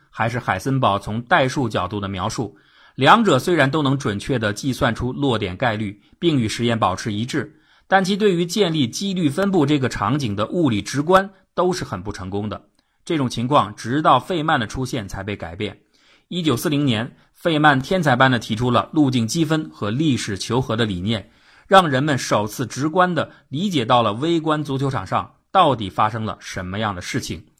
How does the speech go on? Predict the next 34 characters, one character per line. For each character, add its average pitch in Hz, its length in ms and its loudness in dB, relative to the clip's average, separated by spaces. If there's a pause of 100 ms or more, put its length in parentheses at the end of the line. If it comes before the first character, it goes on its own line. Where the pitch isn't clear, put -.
(200)
而 131 160 6
这 170 180 2
种 135 160 2
解 117 220 -2
释 139 160 -4
的 123 100 0
诡 110 220 -4
异 120 180 -2
之 123 140 -4
深 151 260 0 (140)
和 - 160 -4
脑 104 240 2
洞 120 160 0
之 113 140 -2
大， 110 260 2
超 120 260 4
过 117 200 2
了 98 80 0
人 95 200 -2
类 131 140 2
的 107 80 -2
想 92 180 -4
象， 113 240 2 (320)
几 151 200 4
乎 156 120 2
让 151 160 6
所 135 280 0
有 180 120 4
的 117 120 0
人 104 260 -4
目 160 240 -2
瞪 117 220 -2
口 98 160 -10
呆。 101 280 -4